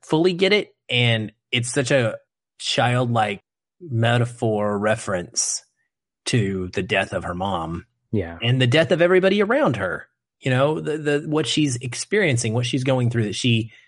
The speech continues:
Speaker 1: as a child, can't fully grasp, but is clearly seeing happen in real time in the landscape with, you know, hundreds and thousands of people, not just her own mom. So, well, anything else that you wanted to note before we wrap it up?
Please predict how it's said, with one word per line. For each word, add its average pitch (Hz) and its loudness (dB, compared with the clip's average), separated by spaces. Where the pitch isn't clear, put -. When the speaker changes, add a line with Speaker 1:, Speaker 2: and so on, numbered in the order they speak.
Speaker 1:
as 120 -2
a 107 -2
child, 127 2
can't - -2
fully 147 -2
grasp, 117 0
but 120 2
is 147 -2
clearly 123 0
seeing 147 0
happen 123 0
in 104 -6
real 98 -8
time 92 -4
in 107 -2
the 101 -4
landscape 117 -2
with, 95 -8
you 95 -18
know, - -20
hundreds 107 -4
and 113 -6
thousands 127 0
of 131 -4
people, - -6
not 92 -10
just 95 -8
her 95 -4
own 92 -6
mom. 95 -10
So, - -12
well, 135 2
anything 160 2
else 151 0
that 147 -4
you 143 0
wanted 147 -2
to 135 0
note 131 2
before 135 0
we 135 4
wrap 113 0
it 123 0
up? 160 2